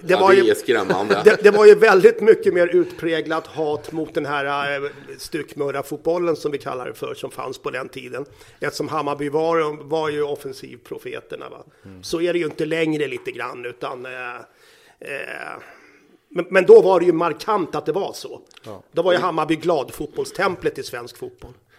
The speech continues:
Speaker 2: Vi hade ju också så här jätte-, det som var kul var ju att det var ju inte bara de som vi nämner här. Vi hade ju andra spelare också som vi hade, som man hade som exem-, exempel på av, av såna här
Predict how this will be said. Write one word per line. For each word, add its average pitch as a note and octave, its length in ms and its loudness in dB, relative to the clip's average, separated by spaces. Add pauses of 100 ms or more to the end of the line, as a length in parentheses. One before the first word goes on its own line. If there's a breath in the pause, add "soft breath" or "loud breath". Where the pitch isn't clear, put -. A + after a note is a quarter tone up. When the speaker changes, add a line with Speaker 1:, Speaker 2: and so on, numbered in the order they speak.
Speaker 2:
Vi G#2+ 120 0
hade B2 260 0
ju C#3+ 60 4
också A#2+ 220 0
så A2 100 -8
här F#2+ 80 -6
jätte-, G2 340 -6
det G2+ 240 -12
som A2 120 -14
var G2+ 80 -6
kul C3+ 240 -2
var A2 120 -2
ju G2+ 60 -4
att F#2 160 -10 (260 soft breath)
det G2 60 -12
var G#2+ 80 -6
ju B2 40 -4
inte B2 140 -8
bara G2+ 140 -4
de F#2 200 -6
som - 140 -12
vi F2+ 80 -10
nämner A#2+ 460 -8
här. F2 100 -10
Vi F2 80 -8
hade G2 160 -8
ju B2 80 -2
andra A2 380 -6
spelare G2 420 -4
också E2+ 260 -8
som E2+ 120 -16
vi E2+ 120 -8
hade, E2+ 320 -10 (580 soft breath)
som - 180 -16
man G#2 120 -6
hade G2 220 -8
som G2+ 220 -12
exem-, G#2 600 -8 (140)
exempel A#2+ 640 -6
på E2+ 260 -8
av, D#2 360 -12
av E2 120 -8
såna E2 200 -16
här D#2 320 -14